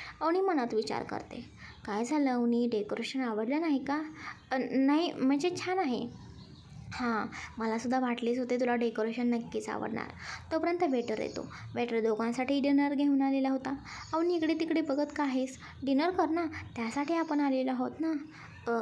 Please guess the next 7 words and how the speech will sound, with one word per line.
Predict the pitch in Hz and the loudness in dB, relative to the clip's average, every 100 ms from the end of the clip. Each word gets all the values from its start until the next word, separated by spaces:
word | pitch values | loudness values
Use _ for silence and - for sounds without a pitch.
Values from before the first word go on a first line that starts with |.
| - - 254 | -2 -6 -2
हां, | 247 269 262 254 254 262 285 - | 2 2 2 0 -2 -4 -4 0
हां, | 269 262 254 | 2 2 0
करते." | 254 277 269 247 - - - - - | 0 -2 0 -4 -4 -8 -14 -12 0
अवनी | 240 247 | 2 2
घाबरत | 233 214 220 247 | 0 -2 0 0
जेवू | 240 220 226 | 2 0 0
लागते. | 117 - - | -2 -4 -8